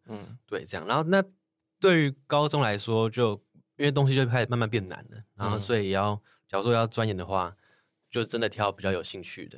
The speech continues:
Speaker 1: 嗯。
Speaker 2: 然后那时候就说物理课。
Speaker 1: 嗯。
Speaker 2: 然后，哦，因为我那时候，我觉得国中的时候可能遇到一个还不错的理化老师，然后就觉得有点兴趣。
Speaker 1: 哎，好像很多人都是这样哎，就是有一个
Speaker 2: 对。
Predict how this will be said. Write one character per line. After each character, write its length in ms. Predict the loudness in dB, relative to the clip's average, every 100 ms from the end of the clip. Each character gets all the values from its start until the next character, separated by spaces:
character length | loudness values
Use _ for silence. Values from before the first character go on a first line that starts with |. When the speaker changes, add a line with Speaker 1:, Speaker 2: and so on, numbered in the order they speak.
| -10 0
Speaker 1:
嗯。 380 | 4 4 2
Speaker 2:
然 100 | 0
后 60 | 0
那 60 | 0
时 60 |
候 80 | 0
就 60 | -2
说 100 | -2
物 160 | -4
理 100 | -6
课。 340 | -10 -8 -8 -8 _ _ -8
Speaker 1:
嗯。 200 | -8 -10 -20 _
Speaker 2:
然 140 | -4 -2
后， 280 | 0 -4 _ _ -2
哦， 140 | 2
因 40 |
为 60 | 4
我 120 | 4
那 100 | 2
时 100 | 2
候， 260 | 2 2 -2 _
我 140 | -6 0
觉 80 |
得 80 | 0
国 240 | 4 2 4
中 100 | 0
的 60 |
时 80 | 0
候 40 |
可 100 | -4
能 80 | -2
遇 60 | 0
到 160 | 2
一 40 | 0
个 60 |
还 60 | -4
不 100 | -8
错 220 | -4 -4
的 100 | -6
理 100 | -10
化 160 | -6 -6
老 140 | -6
师， 160 | -12 -12
然 80 | -10
后 80 | -8
就 80 |
觉 100 | -8
得 160 | -10 -8
有 140 | -4
点 100 | -4
兴 220 | -4 -8 -8
趣。 280 | -10 -12 _ _ -6
Speaker 1:
哎， 100 | -4
好 120 | -4
像 140 | -6 -8
很 160 | -8
多 120 | -4
人 60 | -4
都 100 | -4
是 120 | -4
这 120 | -4
样 140 | -2 -2
哎， 260 | -4 -8 -6
就 100 | -4
是 120 | 2
有 120 | 2
一 40 | 4
个 120 |
Speaker 2:
对。 80 | 2